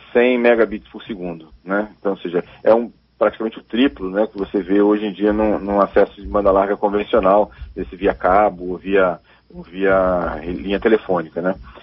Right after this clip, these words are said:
Mas é pra um, pra uma aplicação realmente que você não tem nenhum tipo de outra alternativa a não ser essa, né? Então, não, a ideia seria mais ou menos umas três vezes o preço de uma, de um acesso convencional de internet.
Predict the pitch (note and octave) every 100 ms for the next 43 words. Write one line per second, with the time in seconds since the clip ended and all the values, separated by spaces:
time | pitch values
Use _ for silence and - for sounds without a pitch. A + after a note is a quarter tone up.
0 | _ C3+ A#2 B2 - C3+ C3+ G#2+ - A2+
1 | A#2 A#2 A#2 - B2+ B2 B2+ - C3+ -
2 | C3 B2 B2+ B2 B2+ C#3+ B2+ B2 A#2+ C3+
3 | - B2+ C3 - C#3 D3+ C3+ - A2 G#2
4 | - F2 G2 - G2+ G#2+ - - - F#2+
5 | G2+ F2+ D#2+ E2+ F#2 E2+ F#2+ B2 C3 C3
6 | B2+ A#2+ B2 A2+ - A#2+ A#2 D#3 D3 A2
7 | A#2 A2+ - A2 G#2+ A2+ G#2+ A2+ G2+ -
8 | - - G#2 G2 G#2 - A2+ G#2 A2 -
9 | F#2+ F#2+ F#2 G2+ A2 F#2 C#2+ - -